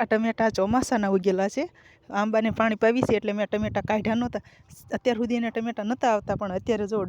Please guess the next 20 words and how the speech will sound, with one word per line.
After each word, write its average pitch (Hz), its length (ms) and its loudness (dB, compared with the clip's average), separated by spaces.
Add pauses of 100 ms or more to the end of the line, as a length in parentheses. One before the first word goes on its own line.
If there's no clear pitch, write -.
ડમરી 233 520 2
ચડી 208 280 -8
ગઈ 202 180 -10
છે 202 80 -12 (420)
ફૂલની. 208 440 -18 (4000)
અને 185 120 -20 (140)
હવે 240 260 -12
ટમેટા 247 460 -16
એને 214 160 -18
આવવાનું 226 400 -20
ચાલુ 226 200 -20 (120)
થયું 190 240 -20
છે, 202 120 -20 (300)
એટલે 208 240 -6
આ - 100 -8
શિયાળુ 254 460 0
ટમેટા 202 400 -4
કહેવાય. 202 400 -4
તમે 190 240 -12
જુઓ, 220 180 -8